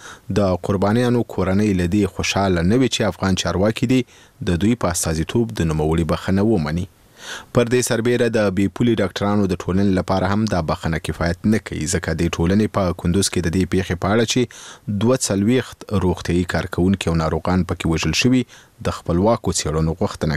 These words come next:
کړې. د بشري حقونو د څار سازمان خپرونې بیا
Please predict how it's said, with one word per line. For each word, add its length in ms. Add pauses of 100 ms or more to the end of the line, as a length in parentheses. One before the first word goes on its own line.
کړې. 160 (680)
د 260
بشري 280
حقونو 280 (200)
د 120 (140)
څار 320
سازمان 500
خپرونې 460
بیا 100